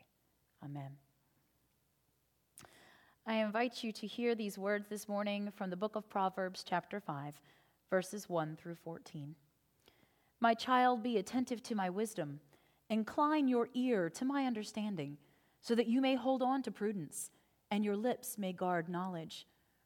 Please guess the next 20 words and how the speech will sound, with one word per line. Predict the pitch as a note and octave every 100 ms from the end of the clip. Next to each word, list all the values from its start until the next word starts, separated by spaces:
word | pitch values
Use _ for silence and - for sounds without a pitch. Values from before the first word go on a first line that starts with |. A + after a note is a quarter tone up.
| _
For | -
the | G3+
lips | G3 A#3 - -
of | -
a | A3
loose | A3 B3 -
woman | A3 F#3+ D#3
drip | D3+ E3+ -
honey, | - A3 C#3+ D3 _ _ _
and | -
her | D#3+
speech | D#3 - - G#3+ - -
is | F3 -
smoother | - - G#3 G#3 D#3 C#3
than | E3 D#3
oil. | E3+ F#3 D#3+ D#3+ - - - _ _ _
But | F#3+
in | A3 A#3+
the | B3+
end, | F#3+ E3+ D#3 D3+